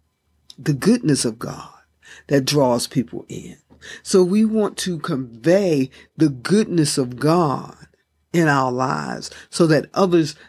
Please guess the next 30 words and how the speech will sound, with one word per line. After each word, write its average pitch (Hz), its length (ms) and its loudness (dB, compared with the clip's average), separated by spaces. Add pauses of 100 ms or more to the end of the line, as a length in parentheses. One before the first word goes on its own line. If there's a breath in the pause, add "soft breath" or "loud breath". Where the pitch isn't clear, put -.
will 139 200 0
see 180 760 0 (220)
God's 127 360 0
goodness 131 500 -2 (220 loud breath)
and 127 220 0
be 135 160 2
drawn 120 680 -2
in, 120 460 -10 (840 soft breath)
so 151 200 2
that 127 160 2
we 135 200 2
can 123 180 -2
help 139 420 -2
them, 101 140 -10
so 113 140 -8
that 120 160 -2
we 147 200 2
can 123 300 -2 (320 loud breath)
help 160 280 2
them 131 220 2
come 135 420 -2
out 131 320 2
of 120 240 -4 (180 loud breath)
situations 131 800 0
or 120 60 -2
circumstances 120 800 -2
that 120 180 -2
they 120 160 0
are 117 160 -4
in 120 320 -2